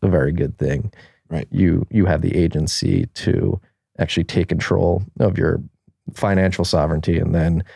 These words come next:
Speaker 1: the, the strength and resilience of your local economy, your state economy, your, uh, nationwide economy. Um,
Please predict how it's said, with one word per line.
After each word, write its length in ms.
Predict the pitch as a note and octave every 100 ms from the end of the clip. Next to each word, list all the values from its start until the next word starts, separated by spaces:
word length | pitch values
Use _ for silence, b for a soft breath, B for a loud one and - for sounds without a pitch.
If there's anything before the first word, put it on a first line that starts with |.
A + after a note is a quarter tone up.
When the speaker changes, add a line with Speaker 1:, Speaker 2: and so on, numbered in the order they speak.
| B B -
Speaker 1:
the, 240 | G2 E2 -
the 240 | A2 F#2 D#2 _ -
strength 440 | - F#2+ F2 E2
and 80 | D#2+
resilience 580 | D#2+ E2 E2 D2+ D#2+ -
of 480 | - E2+ E2 - - _
your 160 | F#2 D#2+
local 300 | E2+ - D#2
economy, 600 | - D2 C#2+ C2+ - - _ _ _ -
your 120 | - -
state 280 | - F2 D#2
economy, 640 | D#2+ D#2 C2 C2 C2 G#2+ - _ -
your, 340 | - - - - -
uh, 300 | - - - -
nationwide 640 | B2 F#2+ - - - - -
economy. 520 | - G1+ G1+ - F#2 b b b b -
Um, 380 | E2+ - -